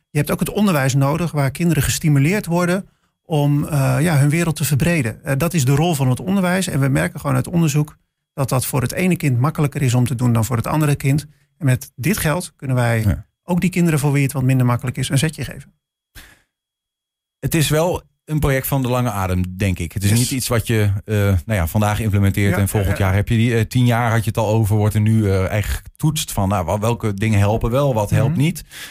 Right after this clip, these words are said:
Speaker 2: Eh, wa-, wanneer, wat, is er een einddoel, een stip op de ho-, hoe, hoe meet je, eh,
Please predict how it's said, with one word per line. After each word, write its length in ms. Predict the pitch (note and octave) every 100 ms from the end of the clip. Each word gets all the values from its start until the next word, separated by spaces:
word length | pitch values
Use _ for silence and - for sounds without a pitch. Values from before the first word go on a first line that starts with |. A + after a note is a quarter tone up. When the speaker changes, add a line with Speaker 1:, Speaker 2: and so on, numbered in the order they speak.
| G2+
Speaker 2:
Eh, 200 | - C3+ -
wa-, 180 | C3+ D3+
wanneer, 360 | E3+ G#3 G#3 -
wat, 140 | F#3
is 180 | F3+ F#3
er 60 | G3
een 120 | F#3+
einddoel, 460 | F#3+ G#3 D3+ E3+
een 60 | F3+
stip 200 | - F3
op 100 | D#3+
de 60 | C#3+
ho-, 140 | D#3
hoe, 160 | F3+ F3+
hoe 160 | D#3 F3+
meet 340 | F3+ F#3+ -
je, 220 | E3 D#3 D#3 -
eh, 400 | - C3+ C#3 C3